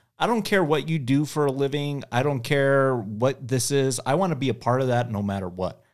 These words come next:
I mean, she just brought him a lobster dinner from, like, the best restaurant in New York City, probably.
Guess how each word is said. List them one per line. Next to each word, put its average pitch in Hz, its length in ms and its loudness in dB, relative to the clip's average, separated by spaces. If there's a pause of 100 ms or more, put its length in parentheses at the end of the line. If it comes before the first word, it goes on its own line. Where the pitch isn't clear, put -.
(240)
I - 40 -10
mean, 127 100 2
she 247 160 0
just 185 220 -4
brought 117 200 4
him 127 120 0
a 117 40 2
lobster 110 540 0
dinner 117 340 0
from, 120 220 -2
like, 104 240 -4
the 117 80 0
best 113 360 -2
restaurant 147 380 -2
in 131 120 0
New 143 100 0
York 131 260 -4
City, 135 300 -2
probably. 101 640 -4